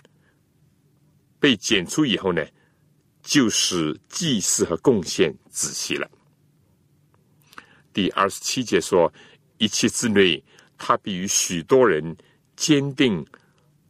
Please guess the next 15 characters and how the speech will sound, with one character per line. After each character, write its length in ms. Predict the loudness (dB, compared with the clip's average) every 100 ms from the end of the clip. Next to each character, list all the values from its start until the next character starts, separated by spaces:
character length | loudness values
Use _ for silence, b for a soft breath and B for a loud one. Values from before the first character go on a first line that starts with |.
| _
盟 320 | 0 0 0
约。 200 | 0 0 0 _ _ _ _ _ b b b b 2
我 100 | 2
们 80 |
说， 360 | 4 4 4 2 b b b
最 240 | 0 4 4
后 380 | 6 6 4 -2 _ b b b b _ _ -2
一 100 | 0
个 80 | 2
七 280 | 0 0 -2
年， 280 | -2 -4 -6 _ _ _ _ _ _ _ _ _ _ _ _ _ -20 B _ _ _ 0
也 120 | 0
就 140 | 0
是 160 | -2 0
说， 300 | 4 6